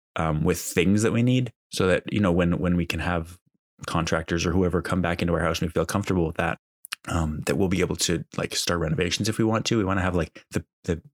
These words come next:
pieces, the bones in place. And yeah, like, last fall, we bought a couch, for example, like, a, a big enough couch <laughs> that it fits all of us in the family and more.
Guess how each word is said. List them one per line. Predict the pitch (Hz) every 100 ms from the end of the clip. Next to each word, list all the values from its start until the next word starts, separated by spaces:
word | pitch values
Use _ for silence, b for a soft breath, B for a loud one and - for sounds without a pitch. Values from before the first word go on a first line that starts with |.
| _
pieces, | - 95 - 82
the | 85
bones | 82 85 82 80
in | 78
place. | - 50 - - _ _ _
And | 101 92 85 85 82 - _ _ -
yeah, | 104 82
like, | - 92 82 -
last | - 90 85 -
fall, | 85
we | 87
bought | 85 76
a |
couch, | - 101 101
for | -
example, | 95 101 92 92
like, | 85
a, | -
a | 87
big | 78 95
enough | 98 92
couch | - 90 -
<laughs> | -
that | -
it | 101 -
fits | 98 - -
all | 85 87
of | 85
us | 82 - - -
in | 98
the | 90
family | 87 90 90
and | 85
more. | 85 87 98